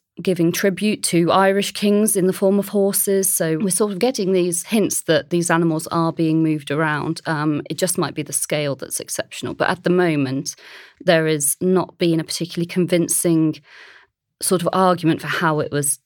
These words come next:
done. Additionally, the recent Warhorse project, which is,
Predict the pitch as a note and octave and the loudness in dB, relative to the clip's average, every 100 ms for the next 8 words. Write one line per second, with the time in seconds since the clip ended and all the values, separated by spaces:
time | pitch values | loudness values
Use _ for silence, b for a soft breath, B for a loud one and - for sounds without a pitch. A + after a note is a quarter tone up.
0 | - D#3+ - C3+ D#3+ B B B F#3+ F#3+ | -4 -2 0 -2 -2 B B B -2 0
1 | A#3 - F#3 D3+ D3 D3+ - _ - F3 | 0 0 0 0 -2 -4 -6 _ -4 0
2 | D#3 D#3+ D3+ F#3 F3+ E3 D#3+ F3+ G3+ G3+ | 0 -2 0 0 0 -2 0 4 4 2
3 | D3+ D3+ - - E3 C#3+ C3 - D#3+ - | -4 -4 -6 -4 -2 -2 -6 -6 -8 -6
4 | - D#3 D3+ - | -2 -2 -2 -8